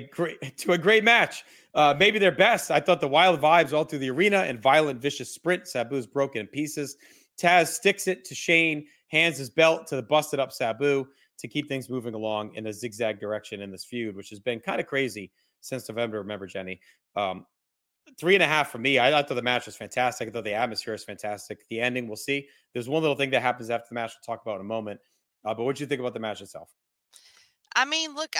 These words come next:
Speaker 2: I, it's another fucking banger. Uh, it probably is their best match.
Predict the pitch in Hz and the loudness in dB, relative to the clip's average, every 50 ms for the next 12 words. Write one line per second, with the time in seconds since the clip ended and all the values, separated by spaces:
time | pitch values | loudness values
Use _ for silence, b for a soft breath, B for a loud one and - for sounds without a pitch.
0 | - - 214 - _ _ _ _ _ _ 226 - - - - 269 220 220 240 240 | -6 -6 -8 -12 _ _ _ _ _ _ _ -20 -20 -18 -18 -12 -8 -8 -8 -6
1 | 302 302 254 - 269 277 - - 277 226 226 190 - 180 208 285 269 208 185 190 | -8 -10 -6 -4 -4 -4 -4 -6 -16 -16 -6 _ 0 0 0 0 -2 -4 -4 -4
2 | 226 240 _ b b b b b b - 202 196 190 190 190 196 202 - - - | -4 -6 _ b b b b b b -6 -2 0 2 2 2 2 0 -2 2 4
3 | 247 269 285 254 196 196 320 - - 240 190 160 175 170 - - 165 151 147 147 | 4 4 4 2 -2 -6 -6 -6 -6 -6 -6 -8 -8 -8 -8 -10 -10 -12 -14 -12
4 | - - - | -8 -8 -8